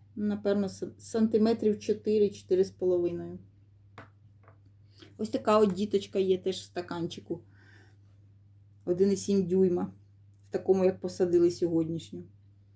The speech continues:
Цієї дітки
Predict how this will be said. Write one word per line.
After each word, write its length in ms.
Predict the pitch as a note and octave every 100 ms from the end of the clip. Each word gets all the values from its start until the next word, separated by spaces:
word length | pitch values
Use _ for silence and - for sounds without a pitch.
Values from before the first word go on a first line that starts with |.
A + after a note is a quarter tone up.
| _ _ _ _ - _ _ _ _ _ _ _ _ _ _ _ _ _ _ _ _ _ _ _ _ _ _ _
Цієї 340 | - - A3+ G#3+
дітки 540 | F3+ A3 - G3 F3+